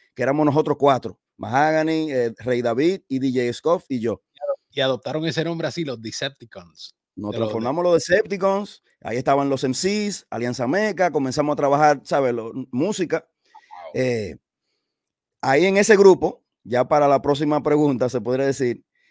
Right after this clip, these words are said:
Speaker 1: eh, en ese grupo de Alianza Meca estaba mi hermano, eh, lo que es Stross. Stross estaba en otra agrupación en ese entonces, pero estaba dentro de Alianza Meca, bajo esa sombrilla.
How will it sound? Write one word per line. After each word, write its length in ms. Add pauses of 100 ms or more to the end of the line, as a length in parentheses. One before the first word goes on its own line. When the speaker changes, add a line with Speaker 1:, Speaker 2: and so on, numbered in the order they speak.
(260)
Speaker 1:
eh, 240 (100)
en 100
ese 220
grupo 300
de 60
Alianza 280
Meca 420
estaba 760
mi 160
hermano, 640
eh, 500 (160)
lo 140
que 80
es 80
Stross. 500
Stross 280
estaba 200
en 80
otra 160
agrupación 460
en 80
ese 140
entonces, 460
pero 140
estaba 300
dentro 320
de 80
Alianza 280
Meca, 280
bajo 180
esa 400 (140)
sombrilla. 560